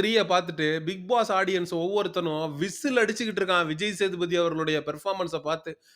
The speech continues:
வேற லெவல்ல ஒரு சம்பவத்தை இறங்கி செஞ்சிருக்காரு. திவாகரை மட்டும் இல்ல, Bigg Boss வீட்டுக்குள்ள இருக்க பல பேரை லெஃப்ட், ரைட் வாங்கிட்டு விட்டுருக்காரு. இது பாரு, கீரு, அது இதுன்னு எங்கேயுமே பாரபட்சம் பார்க்கல. எல்லாரையும் வச்சு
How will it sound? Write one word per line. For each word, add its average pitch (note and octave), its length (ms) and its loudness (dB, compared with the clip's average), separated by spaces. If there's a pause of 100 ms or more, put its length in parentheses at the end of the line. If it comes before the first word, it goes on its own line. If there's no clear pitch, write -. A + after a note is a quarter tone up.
(140)
வேற G#3+ 600 2
லெவல்ல G3+ 440 2
ஒரு F#3+ 160 2
சம்பவத்தை F#3 680 -2
இறங்கி G#3+ 540 0 (100)
செஞ்சிருக்காரு. E3+ 420 0 (380)
திவாகரை G#3 540 4
மட்டும் F3 320 0
இல்ல, F3 160 2
Bigg D3+ 220 -4 (100)
Boss A#3 220 2
வீட்டுக்குள்ள F3+ 420 -4
இருக்க F3 260 -2 (160)
பல F#3 320 4
பேரை G3+ 280 2 (480)
லெஃப்ட், G#3+ 500 0
ரைட் G#3+ 260 2
வாங்கிட்டு F#3+ 520 0
விட்டுருக்காரு. D#3+ 340 -2
இது D#3 200 -4
பாரு, F#3 600 2
கீரு, G3 320 -2
அது E3+ 440 0
இதுன்னு F#3 500 -4 (360)
எங்கேயுமே A#3 680 0
பாரபட்சம் G3 640 0
பார்க்கல. F#3 440 2 (240)
எல்லாரையும் G#3+ 680 0
வச்சு G3 320 -2